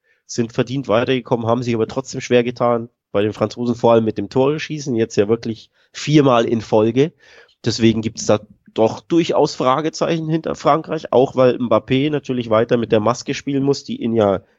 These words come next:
deutlich, äh, einschränkt und behindert. Das gibt er ja selbst zu, dass ihn die wirklich stört, ne? Er schwitzt runter, er sieht nicht so richtig gut und es stört eigentlich generell.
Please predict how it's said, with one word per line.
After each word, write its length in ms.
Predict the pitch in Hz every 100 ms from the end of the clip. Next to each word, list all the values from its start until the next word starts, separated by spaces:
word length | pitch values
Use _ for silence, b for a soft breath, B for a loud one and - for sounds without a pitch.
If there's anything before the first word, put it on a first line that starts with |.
| -
deutlich, 560 | 113 123 131 127 - -
äh, 340 | 110 107 101
einschränkt 600 | - 107 139 - 135 135
und 100 | 117
behindert. 400 | 113 107 135 156
Das 140 | 117
gibt 160 | 127 -
er 80 | 107
ja 100 | 101
selbst 300 | 104 120 -
zu, 100 | 135
dass 180 | 117 -
ihn 100 | 107
die 160 | 104
wirklich 320 | 107 117 110 -
stört, 340 | 135 139 143
ne? 140 | 131
Er 120 | 98 104
schwitzt 420 | - 131 - -
runter, 280 | 110 120 117
er 80 |
sieht 260 | 107 123 117
nicht 140 | 113
so 100 | -
richtig 360 | 107 110 - 104
gut 280 | 113 107 - B B B -
und 160 | 101
es 80 | 101
stört 300 | - 117 120
eigentlich 340 | 110 92 _
generell. 560 | - 110 131 117 113 113